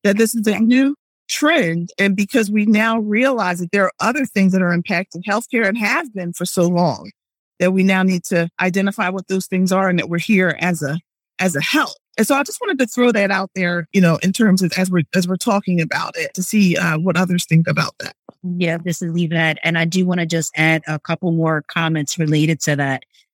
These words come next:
Speaker 2: As I think about this, I think about the U S Census, right? It comes around every ten years. We're not gonna do this every ten years. We're gonna do it every year. But here's the thing with the U S Census. We don't think about the census until it comes around.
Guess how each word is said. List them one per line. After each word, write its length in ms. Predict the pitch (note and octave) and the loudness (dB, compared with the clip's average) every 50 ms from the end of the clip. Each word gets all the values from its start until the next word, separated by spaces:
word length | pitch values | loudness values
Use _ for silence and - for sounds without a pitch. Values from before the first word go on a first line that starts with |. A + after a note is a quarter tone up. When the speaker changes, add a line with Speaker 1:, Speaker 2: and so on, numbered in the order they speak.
| _ _ _ - - | _ _ _ -6 -4
Speaker 2:
As 160 | - F3 F3 | -4 -2 0
I 120 | F3 E3+ | -2 -2
think 260 | E3 - G#3 G3+ F#3+ | -2 -2 -2 0 0
about 360 | G#3 F#3 F3+ E3+ D#3+ C3+ D3 D#3+ | 0 0 0 -2 -2 -4 -4 -2
this, 420 | E3+ F3 E3 D#3 D3 - - - _ _ _ _ _ _ | 0 0 0 0 -2 -4 -8 -12 _ _ _ _ _ _
I 120 | - F3 E3+ | -4 -2 0
think 180 | F#3+ F#3 E3+ | 0 0 0
about 260 | F3+ E3 E3+ D#3+ D3+ - | 0 -2 -2 -2 -2 -2
the 80 | E3 | -2
U 220 | D3+ D#3 E3 D#3+ D3 | -2 0 0 0 0
S 140 | C#3+ C#3+ | 0 -2
Census, 600 | - - D3+ D3 D3 - - - - - - - - | 0 0 0 2 0 0 -4 -8 -12 -12 -12 -6 -2
right? 160 | D3 D3 D3+ | -2 0 0
It 60 | D3 - | -2 -2
comes 220 | - F3 F#3 E3+ | -2 -2 -2 0
around 240 | F#3 F3+ F3 E3+ E3+ | 0 0 0 0 0
every 200 | D#3+ D#3 E3 D#3+ | 0 0 -2 -2
ten 240 | - E3+ E3 D#3+ D#3 | 2 2 2 4 4
years. 280 | D3 D3 D3 D3 C#3+ | 4 4 2 2 0
We're 120 | D#3 F3 F#3 | 0 0 0
not 160 | G3 F#3+ F3 | 0 0 2
gonna 160 | F#3+ F3+ D#3+ | 0 0 2
do 120 | D#3 D#3 | 0 0
this 160 | D3+ D3 - - | 0 0 -2 -2
every 220 | D3 C#3 C#3+ C3+ | -2 -2 -2 -2
ten 140 | - D3+ C#3+ | 0 0 2
years. 200 | C#3+ D3 D3 C#3 | 2 0 0 2
We're 60 | D#3 | 2
gonna 100 | D#3 D3+ | 2 2
do 120 | D3+ D3+ | 4 2
it 60 | D3 D3 | 2 2
every 220 | D3 C#3+ D3 C#3 | 2 0 0 0
year. 240 | C3+ C3 B2+ B2 - _ _ _ _ _ | 0 -2 -4 -6 -10 _ _ _ _ _
But 140 | - G3 F#3+ | -2 0 2
here's 260 | G3+ B3 B3+ C4 C4+ | 2 4 4 2 2
the 80 | - B3+ | 0 -2
thing 200 | - A#3+ G#3+ G3+ | -2 -2 -2 -2
with 120 | F#3 F3 | -2 -4
the 80 | - F3 | -4 -2
U 240 | E3 E3 E3+ E3 D#3+ | -2 0 0 0 0
S 140 | D3+ D3 - | -2 -2 0
Census. 480 | - D3+ D3 - - C3 B2+ - - - _ _ _ _ | 0 -2 -2 -2 -4 -8 -8 -10 -12 -16 _ _ _ _
We 100 | G#3+ A#3+ | -2 0
don't 140 | C4+ C#4 A3+ | 0 0 0
think 160 | B3 A#3 A3 | 0 0 0
about 240 | A3+ G#3+ A3 G#3+ - | 0 0 0 0 -2
the 80 | A3 | -4
census 500 | - - A3+ A3 F#3+ - G#3+ G#3+ G3 - - | -2 -2 -2 -2 0 -2 -2 -4 -4 -4 -4
until 280 | - F#3+ E3+ - F#3 E3+ | -4 -2 0 0 0 0
it 100 | E3+ D#3+ | -2 -2
comes 260 | - F3+ E3 D#3+ D3 | 0 0 0 2 0
around. 320 | D3+ C#3+ C#3+ C3+ G2+ - | 0 0 0 -2 -2 -4